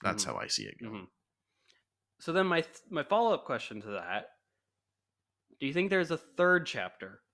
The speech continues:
Speaker 2: of this? D-, I, 'cause in my opinion,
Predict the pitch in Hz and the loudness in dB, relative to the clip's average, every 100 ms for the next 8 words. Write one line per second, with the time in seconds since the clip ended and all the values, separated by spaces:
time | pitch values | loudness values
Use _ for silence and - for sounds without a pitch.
0 | - 123 110 95 - - _ _ _ _ | -8 -6 -4 -6 -8 -20 _ _ _ _
1 | _ - - 135 - - - 147 - _ | _ -18 0 0 0 -8 -10 -8 -8 _
2 | 160 151 180 220 208 160 156 | 0 6 6 6 4 4 4